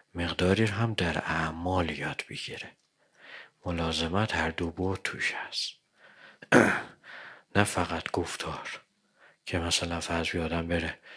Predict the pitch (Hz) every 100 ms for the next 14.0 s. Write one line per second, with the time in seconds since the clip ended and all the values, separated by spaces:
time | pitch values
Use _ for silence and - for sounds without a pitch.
0 | - - - 90 87 82 85 82 80 80
1 | 80 80 80 - 78 80 76 80 78 76
2 | 71 - - - - - - - 78 71
3 | - _ - 107 - 92 - 104 107 107
4 | 76 - - - - - - 92 85 -
5 | - 87 95 95 95 - 92 90 87 90
6 | 90 98 82 76 - - - _ - -
7 | - - _ _ _ _ _ _ _ _
8 | _ - - - 107 - 101 104 104 98
9 | 95 92 95 98 107 131 147 _ - -
10 | - _ _ _ _ _ - 113 95 87
11 | 90 90 92 90 95 117 127 107 117 127
12 | - - - - - 90 85 82 - 85
13 | 95 95 85 78 78 76 76 73 85 -